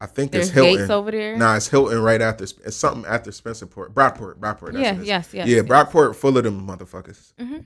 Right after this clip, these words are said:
Speaker 2: So we there watching the parade, whatever. I'm working,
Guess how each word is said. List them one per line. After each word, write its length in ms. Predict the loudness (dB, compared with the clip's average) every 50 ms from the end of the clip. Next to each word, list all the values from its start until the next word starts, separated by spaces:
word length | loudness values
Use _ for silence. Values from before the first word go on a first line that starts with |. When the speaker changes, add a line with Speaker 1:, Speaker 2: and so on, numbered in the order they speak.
| _ _
Speaker 2:
So 340 | _ 2 2 2 2 0 -4 _ _ _ _ _ _ _ _ _ _ -8
we 160 | -4 -2 -2
there 540 | 0 2 2 4 4 4 2 0 -2 -6 _ _ _ _ _ _ _ _ _ _ _ -4
watching 300 | 0 0 0 0 -2 -8
the 80 | -10
parade, 520 | -8 -4 -4 -4 -4 -4 -6 -8 -8 -10 -10
whatever. 280 | -10 -8 -8 -6 -6
I'm 120 | -6 -6 -6
working, 380 | -8 -10 -12 -14 -16 -14 -10